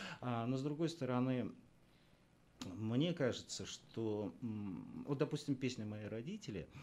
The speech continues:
м, там Миша, а, Симонян сыграл на скрипке, ам,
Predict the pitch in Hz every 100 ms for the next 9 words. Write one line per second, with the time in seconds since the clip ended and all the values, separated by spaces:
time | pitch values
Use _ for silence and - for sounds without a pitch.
0 | - - - - 107 104 98 110 110 107
1 | 104 92 - 107 92 107 104 95 87 92
2 | 98 90 92 90 - 175 175 95 - -
3 | - - - - 107 107 101 101 95 -